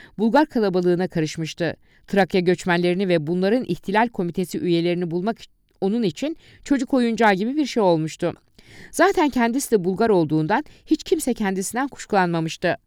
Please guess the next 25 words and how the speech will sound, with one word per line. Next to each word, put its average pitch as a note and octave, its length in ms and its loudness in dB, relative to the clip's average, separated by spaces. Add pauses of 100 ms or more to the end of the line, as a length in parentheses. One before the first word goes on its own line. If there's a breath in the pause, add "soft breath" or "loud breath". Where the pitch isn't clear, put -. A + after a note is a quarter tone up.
(460 soft breath)
Üstelik G#3+ 380 2
kendini G3+ 340 -2
bir G#3 100 0
Trakya A3+ 400 0
göçmeni F3 400 0
olarak F3 380 0
da E3+ 60 -6
tanıtmıştı. E3+ 640 -6 (380)
Bütün G3 220 -4
korkusu F3+ 500 -4 (320 loud breath)
eski A3 280 2
korkunç A#3 440 -2
komitecilik G#3+ 680 -2
döneminden F3 500 0 (320 loud breath)
kendisini B3+ 540 2
tanıyanlarla A3 640 4
karşılaşmaktı. E3+ 880 -2 (420 soft breath)
Tehlikeyle C4+ 560 6
karşılaşmadan A3+ 800 2
Mustafa B3 380 -2
Kemal'e G3+ 340 0
kıymağa G#3+ 460 0
hazırlanan F3 540 2
cellatları F3+ 560 0
bulmuş E3 360 -2